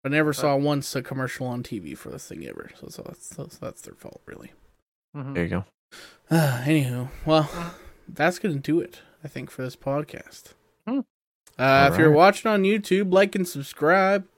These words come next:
Speaker 1: If you're listening on a podcast service, such as Spotify or Apple or Google, uh, subscribe to the feed and, uh, give us a positive rating.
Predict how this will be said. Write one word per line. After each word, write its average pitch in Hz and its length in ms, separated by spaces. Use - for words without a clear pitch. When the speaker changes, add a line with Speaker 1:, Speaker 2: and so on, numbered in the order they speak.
Speaker 1:
If 127 180
you're 135 100
listening 151 300
on 147 100
a 135 60
podcast 143 600
service, 151 520
such - 260
as - 160
Spotify 143 720
or 117 160
Apple 147 580
or 120 160
Google, 147 540
uh, - 260
subscribe 135 520
to 120 100
the 123 40
feed 143 340
and, 127 400
uh, 131 180
give 135 160
us 131 120
a - 40
positive 139 480
rating. 139 380